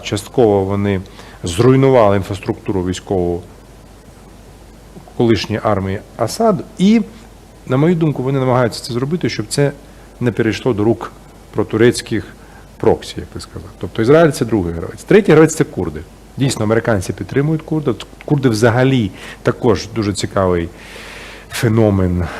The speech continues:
а, або, м, е, гравець на міжнародній політичній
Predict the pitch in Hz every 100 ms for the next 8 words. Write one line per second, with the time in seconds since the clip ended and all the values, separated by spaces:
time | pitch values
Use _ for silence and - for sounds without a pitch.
0 | - 98 101 98 92 98 98 92 85 -
1 | - - - - - - - - - 104
2 | 98 95 95 92 92 90 90 - 95 135
3 | 123 95 - - - - 98 95 90 95
4 | 95 101 92 90 98 90 - -